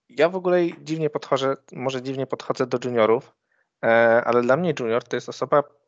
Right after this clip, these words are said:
e, która skończyła studia albo i nie, e, zna jakąś, nie wiem, po-, tam składnię C, C plus plusa, Java, nie wiem, na co tam kandyduje.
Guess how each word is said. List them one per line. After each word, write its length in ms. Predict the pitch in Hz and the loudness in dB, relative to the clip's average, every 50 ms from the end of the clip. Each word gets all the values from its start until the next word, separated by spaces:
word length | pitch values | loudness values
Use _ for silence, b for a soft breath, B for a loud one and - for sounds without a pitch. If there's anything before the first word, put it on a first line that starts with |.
| - | -8
e, 320 | 143 120 123 120 120 120 120 | -6 -2 -2 -2 -2 -2 -4
która 220 | 120 - 120 117 | -6 -2 -2 -2
skończyła 360 | - - 131 117 - 147 131 | -2 -4 -8 -4 -2 -2 -2
studia 320 | 123 - 143 131 131 131 - | -2 -2 -2 2 2 2 4
albo 260 | 117 117 117 123 120 | 4 2 2 0 -2
i 120 | 110 110 | -2 -4
nie, 280 | 107 101 101 104 120 131 b b b b b b b b b _ _ | -6 -6 -6 -6 -6 -8 b b b b b b b b b _ _
e, 480 | - 113 110 110 107 110 110 110 107 107 - _ _ _ _ _ | 0 2 4 4 4 4 4 2 2 0 -4 _ _ _ _ _
zna 280 | - 117 117 123 139 147 | -14 -2 2 4 4 6
jakąś, 340 | 139 131 127 - 117 - - | 4 4 0 -2 -12 -12 -8
nie 100 | 123 113 | -4 -4
wiem, 160 | 107 101 101 | -4 -4 -6
po-, 100 | - - | -10 -14
tam 260 | - - - 110 101 | -14 -12 -14 -12 -12
składnię 420 | - - - 123 113 117 113 107 104 | -14 -4 0 0 0 2 0 -4 -4
C, 160 | - - 110 | -4 -6 -6
C 160 | - - 110 | -4 -6 -8
plus 200 | - 113 107 - | -8 -8 -14 -12
plusa, 380 | _ 127 110 - 120 107 107 104 - | _ -12 -6 0 2 2 2 4 2
Java, 340 | 113 107 104 104 104 104 104 | 0 0 2 -2 -4 -4 -4
nie 120 | 110 113 104 | -4 -4 -4
wiem, 160 | 101 104 104 | -4 -6 -8
na 80 | 104 98 | -10 -8
co 140 | - 113 | -10 -10
tam 180 | - - 107 104 | -8 -8 -8 -8
kandyduje. 540 | - - 110 107 110 107 107 104 104 110 | -6 -8 -6 -6 -4 -4 -2 0 0 -2